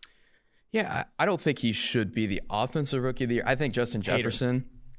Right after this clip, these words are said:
Speaker 1: I, I think he,
Speaker 2: Fair.
Speaker 1: I think he's well deserved of that, just because looking at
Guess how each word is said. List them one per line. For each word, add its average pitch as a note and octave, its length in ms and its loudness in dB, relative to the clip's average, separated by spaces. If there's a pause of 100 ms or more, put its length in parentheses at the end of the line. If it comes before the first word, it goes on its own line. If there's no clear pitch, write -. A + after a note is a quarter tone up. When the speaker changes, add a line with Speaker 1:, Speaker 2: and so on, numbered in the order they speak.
(120)
Speaker 1:
I, B2+ 240 2
I C3+ 40 2
think C3 220 -4
he, G3+ 40 6
Speaker 2:
Fair. F#3+ 220 6
Speaker 1:
I C3+ 120 2
think C3+ 140 -2
he's A2 180 0
well G#2+ 180 4
deserved G2 340 0
of F2 80 -6
that, F#2 160 0
just A2+ 200 -2
because A#2 320 0
looking A2+ 320 2
at G#2 200 2